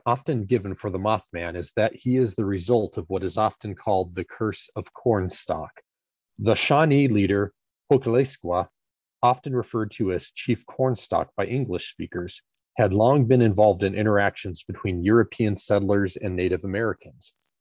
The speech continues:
often as a combatant against colonists, including the Battle of Point Pleasant in seventeen seventy-four,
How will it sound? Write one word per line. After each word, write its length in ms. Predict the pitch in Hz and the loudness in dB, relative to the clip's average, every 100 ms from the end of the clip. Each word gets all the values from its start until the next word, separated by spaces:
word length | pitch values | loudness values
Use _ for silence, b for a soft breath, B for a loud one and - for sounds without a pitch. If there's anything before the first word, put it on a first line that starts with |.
| _ 104 | _ -2
often 320 | 98 - 113 | -2 0 -2
as 140 | 98 | -2
a 40 | 107 | -4
combatant 560 | 107 95 113 104 95 - | -6 -2 -2 -4 -14 -12
against 400 | 90 90 87 - | -8 -8 -10 -4
colonists, 800 | - 117 87 80 82 - - _ _ _ _ _ | 0 2 2 -2 -8 -10 -16 _ _ _ _ _
including 680 | 110 92 - 170 120 90 82 | -6 -6 4 4 6 2 -2
the 80 | 87 | 2
Battle 320 | 92 90 90 | 4 4 2
of 120 | - | 0
Point 200 | - 104 - | -6 -6 -4
Pleasant 400 | - 131 95 85 _ | 2 2 2 -8 _
in 120 | 90 | -10
seventeen 520 | - 104 87 92 101 | -4 -4 -4 -10 -8
seventy-four, 880 | 90 101 85 90 90 _ 156 92 - | -4 -4 -2 -6 -8 _ 2 2 -2